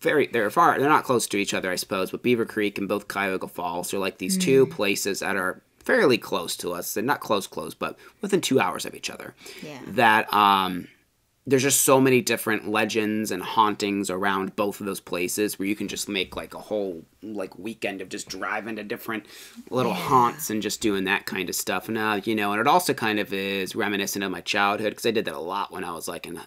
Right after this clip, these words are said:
Speaker 1: uh, junior high and high school. My friends and cousins stuff, we'd go to a lot of those, like, spooky places and, you know, I guess that's, that's where most people, I feel like,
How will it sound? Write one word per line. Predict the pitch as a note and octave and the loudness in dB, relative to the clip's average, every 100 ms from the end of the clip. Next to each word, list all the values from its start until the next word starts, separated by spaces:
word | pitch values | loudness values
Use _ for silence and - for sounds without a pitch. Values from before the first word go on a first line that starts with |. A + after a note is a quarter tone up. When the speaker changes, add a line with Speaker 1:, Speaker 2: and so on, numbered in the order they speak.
| - | -10
Speaker 1:
uh, | G2 | -6
junior | G#2 F#2 | -4 -6
high | E2+ F2+ | -4 -6
and | D2+ | -6
high | F2+ F#2+ | -6 -4
school. | - F#2 F2+ - _ _ _ _ _ | -4 -4 -4 -6 _ _ _ _ _
My | - | -12
friends | - G#2+ G2+ F#2+ | -6 0 0 0
and | F#2 | -4
cousins | E2 F2 F2 F2+ E2+ | -6 -6 -6 -8 -8
stuff, | - D#2 | -8 -10
we'd | - - | -10 -8
go | E2 | -8
to | E2 | -8
a | D#2 | -10
lot | D2+ C#2+ C2+ | -10 -12 -14
of | C2+ | -16
those, | C#2+ C2+ - | -16 -14 -14
like, | A#1+ B1 - - _ _ _ _ _ _ _ _ | -14 -16 -20 -20 _ _ _ _ _ _ _ _
spooky | - - G#2 - | -16 -12 -14 -14
places | - F#2+ D#2+ - F#2 E2 D2+ | -8 -6 -4 -6 -6 -6 -8
and, | C2 C2+ - _ _ _ _ _ _ _ - - | -10 -12 -16 _ _ _ _ _ _ _ -16 -8
you | F#2+ | -8
know, | D#2 C2 - _ - - | -8 -14 -18 _ -18 -10
I | G2+ | -6
guess | G2+ F#2+ | -4 -4
that's, | F2+ - | -6 -4
that's | B2 B2+ | -4 0
where | C3 | 0
most | G2 F#2+ | 0 -2
people, | - - | -4 -4
I | E2+ | -4
feel | - F#2 | -4 -6
like, | F2 | -6